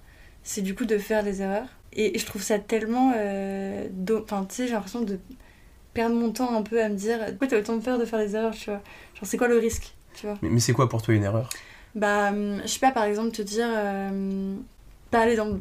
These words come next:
Speaker 1: dans le bon taf, pas faire les bonnes études, euh,
Speaker 2: Ah, oui.
Speaker 1: tu vois ?
Speaker 2: Bah, pour moi, ça, c'est un
Speaker 1: T'engager
Speaker 2: peu
Speaker 1: dans une
Speaker 2: inévitable,
Speaker 1: relation
Speaker 2: hein.
Speaker 1: dans laquelle tu voulais pas.
Speaker 2: Pour moi, enfin, tu vois, si tu veux être ép-, imagine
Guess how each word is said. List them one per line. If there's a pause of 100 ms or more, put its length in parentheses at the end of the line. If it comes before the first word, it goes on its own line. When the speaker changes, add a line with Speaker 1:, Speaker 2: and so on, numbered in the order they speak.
Speaker 1:
dans
le
bon
taf, (280)
pas
faire
les
bonnes
études, (560)
euh, (380)
Speaker 2:
Ah,
oui.
Speaker 1:
tu
vois ? (220)
Speaker 2:
Bah,
pour
moi,
ça,
c'est
un
Speaker 1:
T'engager
Speaker 2:
peu
Speaker 1:
dans
une
Speaker 2:
inévitable,
Speaker 1:
relation
Speaker 2:
hein.
Speaker 1:
dans
laquelle
tu
voulais
pas. (280)
Speaker 2:
Pour
moi,
enfin,
tu
vois,
si
tu
veux
être
ép-,
imagine